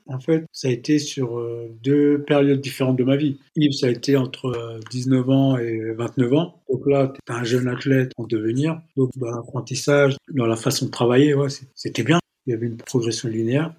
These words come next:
Et après, quand j'arrive à... chez Renault, à vingt-neuf ans, vingt-neuf ans, trente ans, j'avais sur mes trente ans, c'est plus la même chose. Surtout, t'arrives avec, euh, ouais, le genou un peu usé. La pliométrie, on va en faire, mais on va en faire moins. On va en faire moins. À la place, on va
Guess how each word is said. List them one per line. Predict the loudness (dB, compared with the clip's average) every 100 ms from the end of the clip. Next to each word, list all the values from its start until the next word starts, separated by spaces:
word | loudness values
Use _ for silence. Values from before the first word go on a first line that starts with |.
| -6
Et | -4
après, | -4 -4 0 2
quand | 2 2
j'arrive | 2 0 0
à... | -2 -4 -8 -12 -12 -10 -6
chez | -4
Renault, | 0 2 2 0 -4 _ -8
à |
vingt-neuf | -2 -2 0 2 2
ans, | 2 0 0
vingt-neuf | -2 0 0 2
ans, | 2
trente | 0 -4 -2
ans, | -2
j'avais | 0 -4
sur | -6 -8
mes | -10
trente | -8 -4 2
ans, | 0 0 -6 -6 -6 -8 -8 -10 -12 -16 _
c'est | -14
plus | -6
la | -2
même | 0 0
chose. | 0 -2 -4 _
Surtout, | -12 -6 -2
t'arrives | 2 4 4
avec, | 4 0 0
euh, | -2 0 -2 -4 -6 _ _ _ -4
ouais, | 0 2
le | 0
genou | -2 -2 -2
un |
peu | -2 0
usé. | 0 0 0 0 -2 -8 -2
La | -2
pliométrie, | -2 -2 0 2 0 0 0
on | 0
va | 2
en | 0
faire, | 0 0 0 0 -4 _ -10
mais |
on | -6
va | -4
en | -4
faire | -4 0
moins. | 2 2 -2 -14 -14
On |
va | -14
en |
faire | -12 -8
moins. | -4 0 2
À |
la | 2
place, | 2 0 -2
on | -2
va | -4